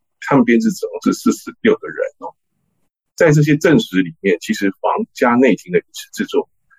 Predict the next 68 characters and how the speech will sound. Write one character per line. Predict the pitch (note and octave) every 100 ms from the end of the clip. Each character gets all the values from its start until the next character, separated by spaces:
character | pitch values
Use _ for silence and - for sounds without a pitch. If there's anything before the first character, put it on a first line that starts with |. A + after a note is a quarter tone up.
| _
应 | - C#3
该 | C#3+
是 | D3 C#4
以 | -
太 | - A2+
监 | G#2+ -
组 | -
成 | -
的 | - -
圣 | -
膳 | A3+ G2
监 | - -
为 | - _
主， | - - _ _ _ _ _ -
那 | D#3+ B2+
上 | - E3 E3
食 | F#2+
局 | - -
只 | -
是 | G2+
试 | - - F#2
吃、 | - F2 - _
进 | - F#3
膳 | D#3 - - _
还 | -
有 | D#2+
试 | - -
膳。 | - - - _ _ _ _ _ -
可 | A#2
是 | F3
因 | F3
为 |
这 | D3 D3+
出 | D3 C#3
剧， | - A2+
上 | - A2
食 | - F2
这 | A2
种 | A2+ A2
剧， | - F#2+ D#2
它 | F#2+
是 | A2+
为 | A2
了 |
突 | F2+ G#2+
出 | - G#2+
女 | G2+ -
官 | F#2+
的 | F2
角 | - - -
色， | - - - - _ _ _ -
让 | C3
上 | - D3+
食 | -
局 | F#2+ - -
也 | G#2+
有 | E2+
制 | - -
作 | G#2 -
御 | G2+
膳 | F#2+ F2+
的 | - -
功 | E2+ -
能， | _ _ _ _ - A3
里 | G3+
面 | A#3+
还 | F#3 F#3+
引-， | - E3+